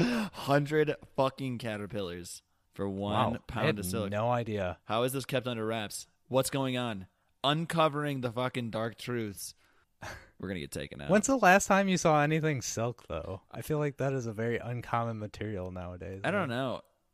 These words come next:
Speaker 1: I've only, when I think of silk, I think of satin bed sheets that are nice and soft. Is that silk, or what is satin? Is that different?
Speaker 2: That's what I was thinking too,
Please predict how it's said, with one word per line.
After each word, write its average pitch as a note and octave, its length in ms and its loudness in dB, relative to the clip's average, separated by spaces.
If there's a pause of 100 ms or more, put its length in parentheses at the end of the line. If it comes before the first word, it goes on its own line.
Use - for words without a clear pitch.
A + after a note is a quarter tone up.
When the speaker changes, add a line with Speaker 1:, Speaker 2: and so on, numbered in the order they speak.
(200)
Speaker 1:
I've B2+ 140 0
only, D#3 340 -2 (140)
when C3 180 -2
I C#3+ 100 0
think E3 200 -6
of D3+ 100 -4
silk, C#3 440 0
I A#2+ 60 0
think C3 200 -6
of B2 140 0
satin B2 680 -4
bed G2+ 220 -6
sheets F2+ 260 -6
that F#2+ 140 -8
are G2 80 -6
nice G2+ 280 -8
and F#2+ 120 -8
soft. D2 420 -10
Is G#2 140 -6
that B2 160 -2
silk, B2 340 -2
or A2+ 80 -2
what A#2 180 0
is C#3 120 0
satin? G#2 500 -6 (460)
Is G#2 80 -2
that B2+ 160 2
different? D3 300 -4
Speaker 2:
That's D3 220 2
what E3+ 100 6
I D3 160 6
was E3+ 140 0
thinking F#3 300 0
too, F#3 320 0